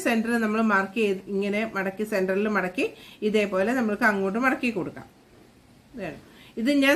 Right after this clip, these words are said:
center കണ്ട് ഇതാ ഇതേപോലെ center കണ്ട് ഇതേപോലെ മാ-, ഇതേപോലെ mark ചെയ്തു. Mark ചെയ്തതിന് ശേഷം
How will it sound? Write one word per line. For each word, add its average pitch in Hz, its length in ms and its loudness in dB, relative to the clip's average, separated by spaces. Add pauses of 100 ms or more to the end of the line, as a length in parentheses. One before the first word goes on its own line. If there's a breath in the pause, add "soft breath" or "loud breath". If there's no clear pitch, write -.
center 254 280 4 (120)
കണ്ട് 233 260 2
ഇതാ 240 160 4 (120)
ഇതേപോലെ 226 440 2 (140)
center 233 260 0 (100)
കണ്ട് 220 240 2
ഇതേപോലെ 220 480 0
മാ-, 208 180 4 (300)
ഇതേപോലെ 220 380 2 (100)
mark 202 300 2
ചെയ്തു. 214 200 4 (140)
Mark 196 260 0
ചെയ്തതിന് 208 420 0
ശേഷം 214 240 -2